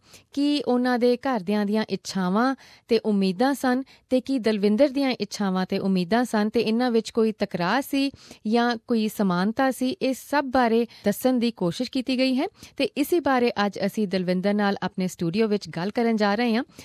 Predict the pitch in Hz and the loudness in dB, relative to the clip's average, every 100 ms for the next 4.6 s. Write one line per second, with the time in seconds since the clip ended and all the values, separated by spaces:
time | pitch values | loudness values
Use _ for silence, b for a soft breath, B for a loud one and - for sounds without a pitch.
0 | B 208 233 262 285 294 - 233 - 302 | B -2 2 2 2 0 -2 -2 0 0
1 | 285 254 208 185 180 233 262 262 262 240 | 0 2 2 2 2 2 0 0 -2 0
2 | 254 262 - 196 208 247 294 311 277 214 | 2 0 -4 -6 0 2 2 0 -2 0
3 | 226 - 185 202 240 233 240 269 226 226 | -2 0 0 0 0 0 0 0 2 0
4 | 208 208 196 196 240 | 2 0 2 0 -2